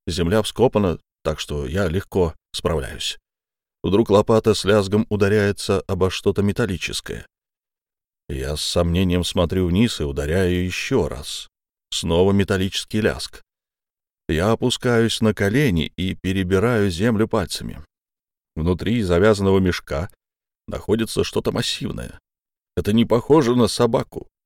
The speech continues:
Я пытаюсь вытащить мешок из ямы, но он настолько тяжёлый, что его не сдвинуть. Я напрягаюсь, тяну изо всех сил,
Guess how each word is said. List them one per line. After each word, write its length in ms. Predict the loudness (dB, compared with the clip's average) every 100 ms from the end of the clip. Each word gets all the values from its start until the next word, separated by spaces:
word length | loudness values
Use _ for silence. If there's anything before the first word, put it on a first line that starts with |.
| _ _ _
Я 180 | -6 -4
пытаюсь 520 | -4 -2 0 0 0
вытащить 640 | 0 0 0 -4 -4 -6 -2
мешок 520 | -2 0 4 4 4
из 200 | -4 -2
ямы, 500 | 0 0 0 -2 -6 -6
но 220 | -2 0
он 160 | 0 0
настолько 580 | -4 2 2 2 -2
тяжёлый, 640 | -4 -2 -4 -4 -2 0 0
что 300 | -4 -8 -10
его 320 | -6 -2 0
не 160 | 0 0
сдвинуть. 680 | -2 -2 0 0 -2 -6 -14 _ _ _ _ _ _
Я 240 | -6 0 2
напрягаюсь, 880 | 2 2 -2 2 2 2 0 -4 -10 _ _
тяну 380 | 0 4 6 4
изо 240 | 4 2
всех 280 | 2 0 -2
сил, 320 | -2 0 0